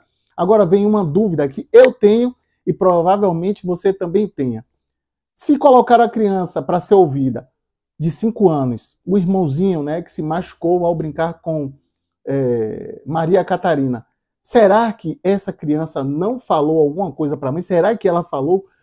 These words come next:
alguma coisa para a mãe que leve a entender que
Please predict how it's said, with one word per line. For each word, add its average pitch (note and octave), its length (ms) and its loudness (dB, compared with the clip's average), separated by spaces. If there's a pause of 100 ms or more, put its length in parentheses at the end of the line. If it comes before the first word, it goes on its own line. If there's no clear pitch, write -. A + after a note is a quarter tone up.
(120)
alguma E3+ 400 0
coisa F#3 380 0
para D#3+ 220 0
a C3+ 40 -4
mãe E3+ 140 -2
que A3 180 0
leve G#3+ 540 6
a G3 40 0
entender F3 680 0 (480)
que D3+ 480 0